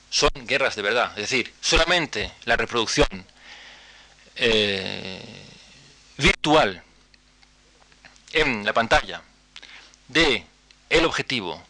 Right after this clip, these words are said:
y del misil que se dirige al objetivo y lo destruye, es lo que nos permite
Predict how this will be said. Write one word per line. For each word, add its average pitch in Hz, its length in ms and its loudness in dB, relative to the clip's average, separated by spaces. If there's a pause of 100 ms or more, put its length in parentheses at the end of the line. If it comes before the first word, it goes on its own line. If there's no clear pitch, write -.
(600)
y 170 140 4
del 160 140 4
misil 139 520 0 (300)
que 127 100 -2
se 123 140 0
dirige 131 440 0
al 120 180 2
objetivo 117 520 -4
y 123 60 0
lo 151 80 4
destruye, 120 560 -4 (1300)
es 160 260 2
lo 143 120 -4
que 139 80 -4
nos 123 140 -4
permite 110 520 -6